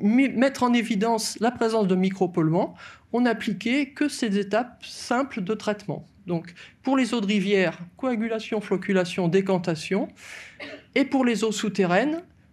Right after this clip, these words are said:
filtration et désinfection, bien sûr, finale pour, pour tous les types d'eau, euh, désinfection obligatoire.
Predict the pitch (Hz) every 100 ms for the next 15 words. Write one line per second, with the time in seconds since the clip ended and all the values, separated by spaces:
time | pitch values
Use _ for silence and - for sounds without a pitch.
0 | _ - 262 - 294 180 - 190 285 -
1 | _ _ - - 220 190 202 202 196 165
2 | - 220 214 190 185 226 - - 165 190
3 | 214 196 190 - - 196 - 262 233 -
4 | 170 151 208 277 - - - - 170 160
5 | 202 196 196 175 214 208 185 170 175 -
6 | 139 -